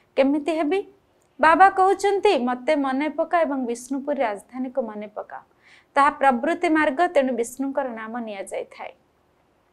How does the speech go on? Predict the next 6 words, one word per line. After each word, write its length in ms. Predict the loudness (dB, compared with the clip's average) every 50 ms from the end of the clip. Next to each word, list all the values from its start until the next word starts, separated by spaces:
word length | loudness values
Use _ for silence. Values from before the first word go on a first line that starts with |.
| _ _ _ _ -12 -10
ଏଠାରେ 260 | -6 -2 -2 -2 0 0 -2
ମଧ୍ୟ 200 | -2 -2 -2 -2 0 0
ଲକ୍ଷ୍ମୀ 300 | -2 -4 -6 -10 -8 -6 -4 -4
ନାରାୟଣଙ୍କର 440 | -4 -4 -6 -6 -8 -8 -8 -6 -8 -8 -8 -10
ସିଂହାସନ 460 | -12 -12 -10 -12 -12 -12 -12 -14 -14 -12 -12
ପଛରେ 340 | -14 -14 -10 -6 -2 -2